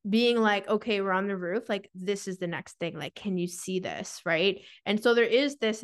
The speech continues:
there is this spacey, detached energy that can come from the sixth line, but it really is about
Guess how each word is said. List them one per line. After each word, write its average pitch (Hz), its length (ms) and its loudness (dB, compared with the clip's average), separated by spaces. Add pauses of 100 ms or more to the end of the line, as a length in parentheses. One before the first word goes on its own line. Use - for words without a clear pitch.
there 208 220 0
is 233 220 0
this - 640 -6
spacey, 196 500 -2
detached 180 560 -4
energy 190 400 0
that 196 140 2
can 190 200 -2
come 190 320 0
from 175 300 0
the 165 80 -6
sixth - 340 -16
line, 226 380 0 (340)
but 214 140 4
it 202 100 2
really 226 340 6
is 214 120 4
about 180 420 2